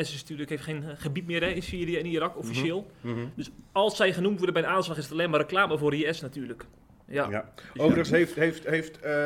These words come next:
Speaker 2: de, de autoriteit hebben die, die, die eerdere twee organisaties die ik noemde genoemd, hè, eh, maar die hebben daarbij wel aangegeven dat, dat ze er rekening mee houden dat er, eh, internationale hulp was. Dus het kan natuurlijk wel degelijk dat I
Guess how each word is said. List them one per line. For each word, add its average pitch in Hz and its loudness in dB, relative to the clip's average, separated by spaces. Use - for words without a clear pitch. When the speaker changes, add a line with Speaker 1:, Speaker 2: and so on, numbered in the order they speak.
Speaker 2:
de, 143 2
de 139 2
autoriteit 160 0
hebben 156 -4
die, 143 -6
die, 123 -10
die 123 -12
eerdere 170 -4
twee 175 0
organisaties 175 -2
die 165 -2
ik 151 -10
noemde 160 -4
genoemd, 156 -4
hè, 165 -4
eh, 139 2
maar 143 0
die 147 0
hebben 151 2
daarbij 156 4
wel 170 4
aangegeven 180 0
dat, 156 -2
dat 147 -4
ze 151 -8
er 143 -2
rekening 170 2
mee 156 2
houden 165 4
dat 151 -4
er, 139 -2
eh, 135 0
internationale 170 0
hulp 151 0
was. 123 0
Dus 135 -6
het - -20
kan 131 0
natuurlijk 120 -4
wel 120 -2
degelijk 135 0
dat 127 -4
I 127 -6